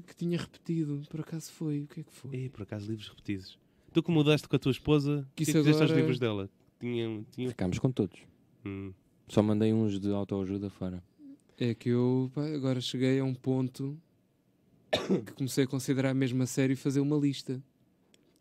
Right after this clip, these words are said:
Speaker 2: De
Speaker 1: Porque dei co-, com três livros repetidos. Eu que achava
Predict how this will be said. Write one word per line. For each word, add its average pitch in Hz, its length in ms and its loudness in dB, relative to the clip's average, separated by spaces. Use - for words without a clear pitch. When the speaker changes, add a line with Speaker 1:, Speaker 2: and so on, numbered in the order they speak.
Speaker 2:
De 110 320 2
Speaker 1:
Porque 110 200 0
dei 127 260 2
co-, 135 160 -10
com 139 200 -2
três 139 300 2
livros 131 320 0
repetidos. 127 460 -4
Eu 127 100 2
que 127 80 -8
achava 107 380 -6